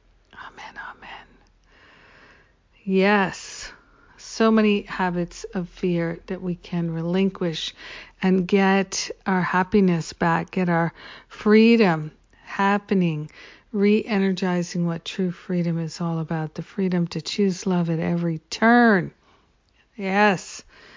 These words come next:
we are doing it. <laughs> So tomorrow I am dusting off my class. It was very popular. I did it a bunch of times.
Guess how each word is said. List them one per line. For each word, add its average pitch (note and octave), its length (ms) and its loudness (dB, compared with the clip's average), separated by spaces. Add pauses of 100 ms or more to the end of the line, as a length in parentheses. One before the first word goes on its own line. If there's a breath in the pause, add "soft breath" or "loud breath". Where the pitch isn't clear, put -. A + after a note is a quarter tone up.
(360 loud breath)
we G3 160 2
are F#3 320 0 (260)
doing A#3 480 6
it. D#3+ 400 -2 (160)
<laughs> G3 560 -2 (640 loud breath)
So A3+ 540 6
tomorrow G#3+ 1040 4
I G#3+ 500 -4
am G3 560 2
dusting G#3 580 -2
off F3+ 540 -2 (120)
my F3+ 560 0
class. F3+ 600 -2
It G#3+ 60 -8
was F#3 220 -2
very A3 260 0
popular. G3 680 -4
I F3+ 100 -4
did F#3 200 -4
it F3+ 120 -2
a F3 60 -4
bunch F3+ 260 -4
of F#3 80 -10
times. F3+ 420 -4